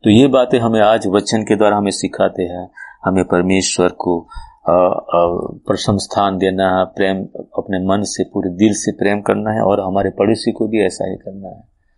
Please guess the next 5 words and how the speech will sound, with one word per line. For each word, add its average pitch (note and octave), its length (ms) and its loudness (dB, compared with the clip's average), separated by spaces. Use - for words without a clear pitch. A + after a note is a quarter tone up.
देखिए, A#2 220 2
बाइबल B2+ 560 2
का, B2 180 4
अ, G#2+ 60 4
सारांश B2 680 2